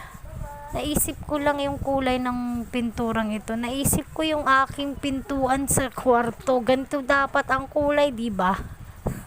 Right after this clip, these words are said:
<laughs> Nagkapalit kami ng kulay ni Ma'am. Naisip ko nga humingi ng pintura sa kanya, kaya lang, wag na lang, next time na lang siguro.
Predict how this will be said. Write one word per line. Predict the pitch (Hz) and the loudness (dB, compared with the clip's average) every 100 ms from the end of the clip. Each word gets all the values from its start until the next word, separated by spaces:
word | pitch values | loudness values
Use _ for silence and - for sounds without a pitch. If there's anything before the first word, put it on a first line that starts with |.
| - - | -14 -14
<laughs> | - - - - - - - - - | -14 -8 -8 -8 -12 -12 -12 -12 -10
Nagkapalit | 233 233 233 233 233 233 - | -10 0 0 0 -2 -4 -6
kami | 240 240 233 | -4 -2 -2
ng | 233 - | -4 -6
kulay | 226 226 226 | -6 -4 -2
ni | 226 226 | -2 -2
Ma'am. | 214 175 165 175 - - - - - - - - 330 330 - - - - - - | -2 -2 -4 -6 -10 -12 -14 -14 -14 -14 -12 -12 -12 -14 -14 -14 -16 -18 -12 -8
Naisip | 208 202 196 208 214 | -6 -4 -2 -2 -2
ko | 226 | 2
nga | 233 220 | 2 2
humingi | 202 208 202 202 | 0 -2 0 -2
ng | 208 196 190 180 - | -2 -6 -10 -14 -6
pintura | 214 202 196 190 196 | -2 -2 0 2 2
sa | - 202 | 2 2
kanya, | 202 208 226 | 0 0 0
kaya | 214 180 | 0 0
lang, | 175 185 180 165 | 0 -2 -4 -6
wag | 165 160 | -6 -6
na | 160 170 | 0 2
lang, | 180 190 175 | 4 2 2
next | 160 - - | 0 0 2
time | 208 226 | 2 2
na | 214 202 | 4 4
lang | 196 196 | 4 2
siguro. | 220 185 196 185 175 180 | 0 2 2 2 0 -4